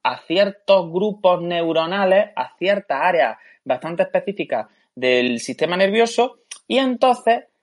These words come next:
empezaron a investigar si había una parte de nuestro encéfalo en general y del sistema nervioso, mm, ya si hablamos en términos todavía más amplios,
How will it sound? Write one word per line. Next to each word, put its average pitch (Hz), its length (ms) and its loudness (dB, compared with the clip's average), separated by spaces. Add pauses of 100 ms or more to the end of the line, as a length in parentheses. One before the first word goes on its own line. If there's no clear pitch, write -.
(160)
empezaron 185 580 2
a 220 300 -6
investigar 226 920 -2 (140)
si - 380 0
había 170 480 -2 (100)
una 220 320 -6
parte 214 260 -2
de 131 80 -8
nuestro 170 260 -10
encéfalo 190 540 0
en 190 60 -8
general 185 640 0 (360)
y 120 140 -12
del 117 140 -4
sistema 156 300 0
nervioso, 151 580 2
mm, 104 880 -6 (280)
ya 127 240 2
si 156 100 2
hablamos 147 380 4
en 110 80 4
términos 135 280 2
todavía 143 220 4
más 165 180 0
amplios, 180 400 -2